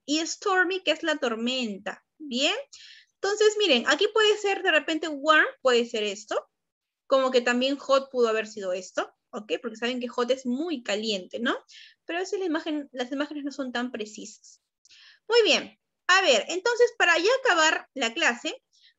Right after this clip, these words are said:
para que no nos gane el tiempo, vamos a irnos al quizzes. Yo ahora estoy hot, dice.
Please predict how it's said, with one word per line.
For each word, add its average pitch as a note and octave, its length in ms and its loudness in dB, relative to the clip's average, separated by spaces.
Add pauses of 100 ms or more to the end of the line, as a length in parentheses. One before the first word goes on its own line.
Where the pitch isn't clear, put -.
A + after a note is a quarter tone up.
para A#3+ 200 0
que B3 80 4
no D4 140 0
nos D#4 180 -2
gane B3+ 360 2
el A3 140 -6
tiempo, A#3 440 -4
vamos B3 320 -2
a G3 40 -2
irnos A#3 300 -4
al G3+ 160 -10
quizzes. A3+ 560 -8 (500)
Yo A#3+ 200 0
ahora A#3+ 160 4
estoy A#3 180 0
hot, A3 260 -4
dice. G#3+ 240 -14